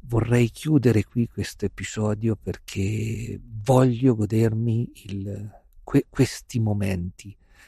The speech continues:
in solitudine, è vero, sono solo adesso qui mentre registro questo podcast per fartelo ascoltare, però sto parlando, quindi sto togliendo, eh,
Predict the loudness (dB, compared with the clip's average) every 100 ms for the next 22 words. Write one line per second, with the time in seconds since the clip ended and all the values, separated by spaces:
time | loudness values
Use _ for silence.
0 | _ _ _ -6 -2 -2 -2 -2 -4 -6
1 | -2 0 4 4 2 -4 -6 -6 -10 -18
2 | -18 -18 -2 2 2 2 -2 -6 -10 -14
3 | -12 -8 -8 -8 -12 -12 -12 -8 -8 -8
4 | -10 -10 -10 -8 -8 -12 -6 -4 -4 -6
5 | -12 -14 -14 -20 -12 -12 -4 -6 -4 -6
6 | -6 -10 -12 -4 -4 -4 -2 0 0 0
7 | -16 -20 -20 -20 _ -20 -18 -8 -6 -2
8 | -2 0 0 0 0 -4 -8 -6 -4 -6
9 | -6 -6 -4 -4 0 0 0 0 2 2
10 | 0 -6 -6 -6